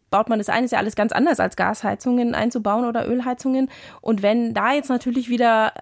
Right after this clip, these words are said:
äh, so ein Dämpfer kommen sollte, dann haben die natürlich auch ein Problem, weil dann haben die sehr viel Geld ausgegeben, um sich auf neue Techniken einzustellen. Und klar, ist nur ein Teil. Die Wärmepumpenbranche müssen wir nicht dra-, nachfragen. Ist ja klar, dass sie irgendwie die Befürchtungen <laughs> haben,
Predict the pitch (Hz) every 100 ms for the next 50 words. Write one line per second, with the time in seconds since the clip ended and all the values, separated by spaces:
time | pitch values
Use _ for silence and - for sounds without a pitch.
0 | - - - - - 202 214 214 196 240
1 | 359 294 - 208 208 190 185 214 269 214
2 | 202 220 294 202 196 226 247 220 214 208
3 | 185 277 294 180 185 196 196 202 202 180
4 | 202 - 220 180 226 - - 233 226 247
5 | 226 202 202 220 202 196 196 214 - 254
6 | 214 - 202 214 - 208 208 214 202 -
7 | - - - - - - - 226 - 254
8 | 262 - 190 214 320 370 359 _ - 202
9 | 196 - 208 214 240 254 240 - 233 240
10 | 220 233 202 269 - 208 220 220 220 240
11 | 220 202 190 220 185 180 190 175 180 175
12 | 180 175 - 175 - 190 196 196 185 -